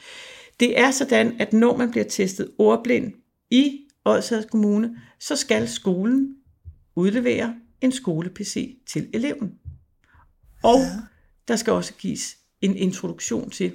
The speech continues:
Speaker 1: hvordan programmerne virker. Fordi ingen er hjulpet af at få en P C, hvor man får at vide, der er L S T på.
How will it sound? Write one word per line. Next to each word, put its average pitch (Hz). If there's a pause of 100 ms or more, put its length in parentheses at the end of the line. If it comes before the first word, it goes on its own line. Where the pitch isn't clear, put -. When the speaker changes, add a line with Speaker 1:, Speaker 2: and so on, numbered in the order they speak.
Speaker 1:
hvordan 185
programmerne -
virker. 156 (760)
Fordi 196 (220)
ingen 208
er 214
hjulpet 185
af 175
at 165
få 185
en 180
P -
C, 240 (100)
hvor 180
man 185
får 165
at 151
vide, 233
der -
er 180
L 175
S -
T - (180)
på. -